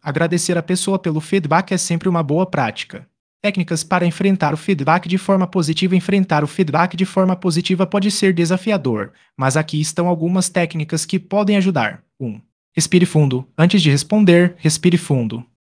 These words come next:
Isso pode te ajudar a manter a calma. Dois, reflita. Dê um tempo para pensar sobre o que foi dito. Não precisa responder imediatamente.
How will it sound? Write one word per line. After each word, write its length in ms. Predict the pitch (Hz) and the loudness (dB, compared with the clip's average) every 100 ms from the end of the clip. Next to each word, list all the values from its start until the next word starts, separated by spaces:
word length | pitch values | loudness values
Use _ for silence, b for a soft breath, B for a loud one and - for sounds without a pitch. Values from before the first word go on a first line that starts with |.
| _ - | _ -8
Isso 240 | 170 - | -6 -4
pode 240 | 165 175 175 | 0 0 0
te 100 | 170 | -2
ajudar 340 | 156 165 147 | 0 0 0
a 40 | |
manter 260 | 147 151 160 | 0 0 0
a 100 | 143 | 0
calma. 460 | 131 131 113 110 117 _ _ - | 0 -2 -2 -8 -16 _ _ -2
Dois, 440 | 180 127 - - _ _ _ | 2 2 0 -8 _ _ _
reflita. 560 | 156 156 175 135 113 117 _ | -4 2 2 2 -2 -12 _
Dê 140 | 123 | 0
um 100 | 143 | 2
tempo 260 | 185 180 180 | 4 4 4
para 200 | 185 185 | 2 2
pensar 320 | 180 170 180 | 2 2 2
sobre 240 | - 175 147 | 2 2 2
o 40 | |
que 120 | 147 | 0
foi 180 | 180 151 | 2 0
dito. 420 | 123 120 110 - - _ _ | 0 -2 -2 -10 -16 _ _
Não 140 | - 170 | 2 2
precisa 380 | 180 151 156 151 | 4 2 4 2
responder 440 | 156 - 175 143 | 2 2 4 4
imediatamente. 840 | 131 123 123 123 117 107 - - | 2 0 0 0 -2 -2 -4 -8